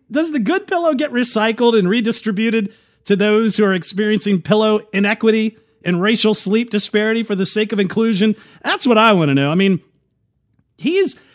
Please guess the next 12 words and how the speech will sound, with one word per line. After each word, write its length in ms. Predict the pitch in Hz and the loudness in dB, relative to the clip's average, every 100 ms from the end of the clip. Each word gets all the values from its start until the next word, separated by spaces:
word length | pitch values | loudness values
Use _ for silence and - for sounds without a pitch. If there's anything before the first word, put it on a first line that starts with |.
| _ | _
he 140 | 262 | -2
is 160 | 285 - | 0 -2
thrilled 560 | - 170 240 381 370 - | -2 0 0 0 -2 -2
to 180 | 294 254 | 0 2
announce 460 | 220 311 269 - | 2 0 -4 -4
the 120 | 208 | -4
addition 380 | 180 247 285 226 | -2 -2 -2 0
of 180 | 165 131 | -2 -4
Brandon 580 | 113 143 220 359 359 349 | -8 -4 -2 -2 0 2
Wolf 440 | 359 202 - - _ _ _ _ _ | 4 2 0 -14 _ _ _ _ _
to 220 | - 160 | -4 -2
the 300 | 135 123 107 | -2 -4 -8